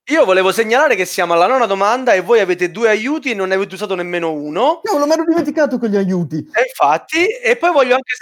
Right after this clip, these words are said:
Speaker 1: segnala-, infatti per questo avete sbagliato così tante domande. E poi voglio anche segnalare questo ragionamento che non avete fatto, cioè Gloomhaven, no? Che, eh, è l'attuale numero uno su B G G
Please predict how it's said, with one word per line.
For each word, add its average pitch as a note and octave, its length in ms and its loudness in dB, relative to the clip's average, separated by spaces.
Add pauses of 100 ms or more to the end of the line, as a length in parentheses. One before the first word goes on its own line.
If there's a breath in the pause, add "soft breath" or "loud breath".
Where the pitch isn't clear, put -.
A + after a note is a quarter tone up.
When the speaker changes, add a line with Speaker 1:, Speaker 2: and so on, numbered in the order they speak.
Speaker 1:
segnala-, A#3 260 0
infatti B3+ 280 -4
per D#3+ 100 -4
questo - 200 -4
avete D#3+ 160 -8
sbagliato D3+ 400 -2
così C#3+ 180 -12
tante C#3+ 240 -10
domande. C#3+ 600 -4 (540 loud breath)
E A#3+ 200 -2
poi F4 160 0
voglio A3+ 260 2
anche C4 180 -2
segnalare G#3+ 380 -2
questo F3 240 -8
ragionamento F#3+ 540 -6
che C#3 80 -8
non C3+ 160 -14
avete C3+ 200 -14
fatto, D#3 320 -4
cioè D3+ 140 -8
Gloomhaven, B2+ 760 -6
no? F3+ 360 -2 (520 soft breath)
Che, E3 360 0 (200)
eh, C3+ 380 0
è D3+ 380 0
l'attuale C3+ 520 -2
numero B2+ 380 -8
uno C3+ 100 -8
su B2 200 -16
B B2 160 -12
G B2 180 -20
G A#2 320 -20